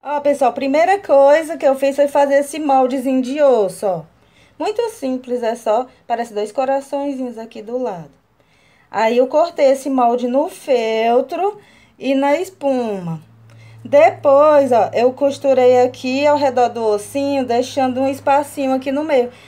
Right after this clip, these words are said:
Aqui você pode costurar com agulha de mão ou na máquina, ou até mesmo passar cola quente aqui nas beiradinhas, tá?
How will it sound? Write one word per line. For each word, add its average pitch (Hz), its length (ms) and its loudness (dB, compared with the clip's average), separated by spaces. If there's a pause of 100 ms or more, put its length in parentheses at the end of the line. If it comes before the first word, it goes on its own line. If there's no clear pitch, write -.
Aqui 330 240 -2
você 403 220 -2
pode 320 280 0
costurar 285 840 0
com 254 360 -2
agulha 240 380 0
de 247 140 -2
mão 254 640 -2
ou 240 40 -4
na 233 220 -4
máquina, 233 560 -2
ou 269 60 2
até 269 240 0
mesmo 269 260 -2
passar 285 360 -4
cola 269 280 -4
quente 247 340 -10
aqui 247 380 -10 (640)
nas 214 180 -8
beiradinhas, 214 640 -2
tá? 240 400 0